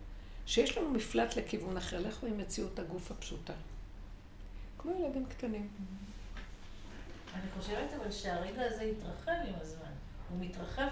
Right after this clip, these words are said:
Speaker 2: כל הזמן. זה לא רגע, זה כאילו, הוא מתרחב במובן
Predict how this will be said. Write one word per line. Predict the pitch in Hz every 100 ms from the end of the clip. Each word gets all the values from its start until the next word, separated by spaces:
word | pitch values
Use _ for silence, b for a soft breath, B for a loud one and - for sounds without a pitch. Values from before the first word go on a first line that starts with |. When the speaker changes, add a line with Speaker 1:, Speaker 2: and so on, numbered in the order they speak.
| -
Speaker 2:
כל | 220
הזמן. | 254 262 277 311 170 170 - - - - B B B B - -
זה | 175
לא | 202 240
רגע, | 208 196 196 - - -
זה | 170 170
כאילו, | - 190
הוא | 170 160 - 170
מתרחב | 170 - - 208 208
במובן | 202 185 175 185